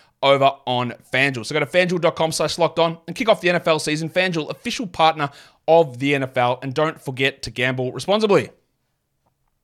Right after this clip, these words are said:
All right,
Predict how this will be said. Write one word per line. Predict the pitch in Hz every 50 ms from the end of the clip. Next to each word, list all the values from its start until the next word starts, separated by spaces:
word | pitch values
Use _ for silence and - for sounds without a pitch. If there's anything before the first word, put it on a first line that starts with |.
| _ _ _ _ _ _ _ _ _ _ _ _ _ _ _ _ _ _ _ _ _ _ _ _ _ _ _ _ _ _ _ _ _ _ _ _ _ _ _ _ _ _ _ _ _ _ _ _ _ _ _ _ _ _ _ _ _ _
All | 135 139
right, | 147 143 139